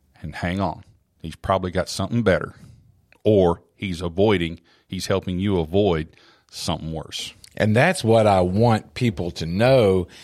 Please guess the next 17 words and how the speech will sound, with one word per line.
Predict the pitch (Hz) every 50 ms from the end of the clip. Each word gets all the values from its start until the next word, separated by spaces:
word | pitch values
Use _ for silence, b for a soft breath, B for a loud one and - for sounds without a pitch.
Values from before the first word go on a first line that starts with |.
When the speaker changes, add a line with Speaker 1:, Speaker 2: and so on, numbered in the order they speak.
| B B B B B _
Speaker 2:
is | - 110 120 117 98 85
that | 87 90 110 107 104 101 - - - b b b b b -
the | - 85 107 101
truth | - - - - 127 139 170 226 220 - -
of | 90 90 78
it | 90 87
is, | 92 95 98 107 104 85
when | 85 107 104 107 107
you | 113 127 190 247 208
have | 156 131 - - 80 - 170 156
those | 147 175 170 165 156 -
questions, | - - - - 214 254 - - - 120 120 127 127 B B B B B B B B B _ _
number | 127 139 190 170 180
one, | 170 175 240 269 262 220 175
you're | 135 120 165 185
not | 180 175 165 170 - -
crazy. | - - - 302 302 294 269 147 - - - -